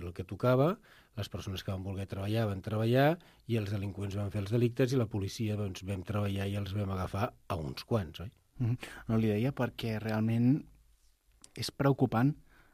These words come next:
Speaker 2: veure com aquests actes comencen a extendre's i no és una novetat a la ciutat de Barcelona, no és la primera vegada que passa, però fa cinc anys tampoc passava, és a dir, ha vingut creixent això.
Speaker 1: Miri, jo el que he notat, i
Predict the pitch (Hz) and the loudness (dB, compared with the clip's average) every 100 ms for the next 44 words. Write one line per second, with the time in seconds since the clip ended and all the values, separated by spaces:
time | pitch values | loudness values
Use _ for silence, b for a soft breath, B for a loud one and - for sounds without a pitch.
0 | _ 110 101 107 - 120 113 104 107 104 | _ -2 0 0 0 2 2 2 -2 -2
1 | 104 - 127 131 - - 113 107 101 117 | -6 -2 0 0 -4 0 2 2 2 2
2 | 113 110 104 98 - 123 - 117 110 123 | 4 4 2 -2 -4 -10 -4 -2 0 2
3 | 143 160 - B B B B B - 113 | 2 0 -8 B B B B B -4 2
4 | 113 117 117 131 151 120 104 98 156 123 | 4 6 6 6 6 6 2 0 -2 0
5 | 98 - 101 101 104 101 - 104 139 113 | -2 -2 -4 -2 -2 -2 -2 0 2 2
6 | 107 120 - 117 107 196 98 196 - 220 | 2 0 2 2 4 0 -2 -2 -2 0
7 | 247 214 - - _ - 104 - 107 123 | 0 -2 -6 -12 _ -6 -4 -4 -2 -2
8 | 101 104 - 131 104 - - - - 101 | 0 -2 -2 -2 -2 -6 -6 -4 -2 -2
9 | 98 104 98 98 - - - 95 73 - | -4 -4 -4 -6 -8 -8 -4 -4 -4 -12
10 | B B B B B _ 135 143 123 135 | B B B B B _ 2 4 4 4
11 | 139 175 156 120 101 98 123 120 120 117 | 4 4 6 4 2 0 4 4 4 0
12 | 104 98 98 | -2 -2 -6